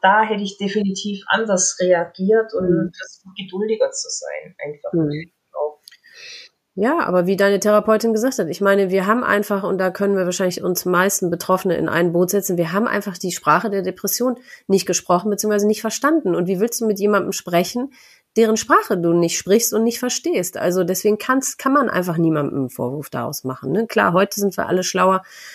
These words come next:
Speaker 2: ähm, würden die Anzeichen vielleicht anders deuten oder anders sehen, aber das war damals einfach nicht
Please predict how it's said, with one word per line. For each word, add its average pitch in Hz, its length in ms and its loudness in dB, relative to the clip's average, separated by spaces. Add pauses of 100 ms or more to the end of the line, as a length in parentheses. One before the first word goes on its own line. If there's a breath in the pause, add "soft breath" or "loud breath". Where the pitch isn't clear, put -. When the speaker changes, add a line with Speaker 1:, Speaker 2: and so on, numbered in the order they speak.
(440 loud breath)
Speaker 2:
ähm, 175 400 4
würden 185 180 4
die 170 140 2
Anzeichen 180 640 0
vielleicht 160 280 -4
anders 175 300 0
deuten 175 400 2
oder 160 220 -2
anders 160 320 -2
sehen, 170 340 2
aber 175 160 -2
das - 240 -8
war 190 180 -2
damals 170 380 -4
einfach 156 340 -10
nicht 233 320 -6